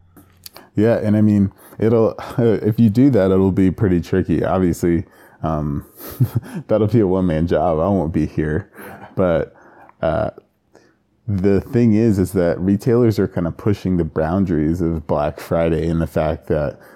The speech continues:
um, you can't really consider it Friday as much anymore. Like on,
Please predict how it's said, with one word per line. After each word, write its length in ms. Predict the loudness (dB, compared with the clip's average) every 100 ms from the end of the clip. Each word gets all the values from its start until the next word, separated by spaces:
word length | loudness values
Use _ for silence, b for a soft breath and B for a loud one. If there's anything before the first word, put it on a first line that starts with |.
| B -6
um, 340 | -4 -4 -10 _ _
you 280 | -4 0 0
can't 280 | 0 -2 0
really 200 | 2 2
consider 440 | 0 -2 0 0
it 60 | -2
Friday 460 | -2 -2 0 2
as 140 | 0 -2
much 240 | -4 -2
anymore. 460 | -2 -2 -2 -2 -2
Like 260 | -2 -2
on, 380 | -2 -2 -2 -6